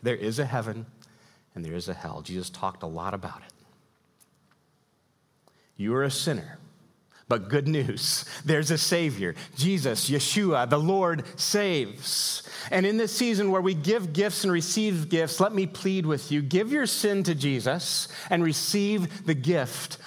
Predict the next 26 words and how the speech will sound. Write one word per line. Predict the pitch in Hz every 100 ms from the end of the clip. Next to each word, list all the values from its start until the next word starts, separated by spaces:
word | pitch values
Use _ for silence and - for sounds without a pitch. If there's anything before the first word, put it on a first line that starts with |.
| -
of | 147
eternal | 139 135 147 117 82
life. | - - - - - - _ _ _ _ _ _ _ _ _ 120
Give | 143 220
your | 247
sin | 220 - 190 185
to |
Jesus. | 160 - - - - - - - _ _ _ _ _ _ _ _ -
He | 147
died | 127 117 120
for | 110 - -
it. | - - _ _ _ _ _ _ _ _ _ _ _
And | - 104
receive | 98 - - 147 156 143
the | 107
free | - - 139 156
gift | 92 78 - - - - - _ _ - - -
of | 80
eternal | 85 78 85 82
life. | 76 - - - - - - _ _ _ _ _ _ _ _ _ _ _ _ _ _ _ _ _ _ - _ _ _ _
For | -
God | 85 90 104
so | 117 -
loved | 117 104 107
the | 117
world | 98 -